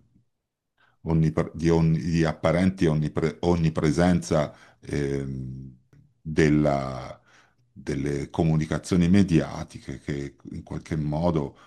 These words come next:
avvolgono le nostre vite e ne condizionano le,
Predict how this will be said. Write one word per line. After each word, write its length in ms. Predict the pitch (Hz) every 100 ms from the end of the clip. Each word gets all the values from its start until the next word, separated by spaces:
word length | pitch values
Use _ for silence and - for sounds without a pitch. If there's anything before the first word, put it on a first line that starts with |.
| _
avvolgono 1080 | 80 69 69 78 87 87 85 80 76 71 69
le 160 | 73 76
nostre 500 | 80 80 - - 90
vite 640 | 87 90 104 - 73 71 - _ -
e 560 | 67 65 64 - 64
ne 200 | 69 71
condizionano 1400 | 69 78 76 69 71 - - 82 80 78 73 69 67 65 - _ -
le, 540 | 78 73 71 67 67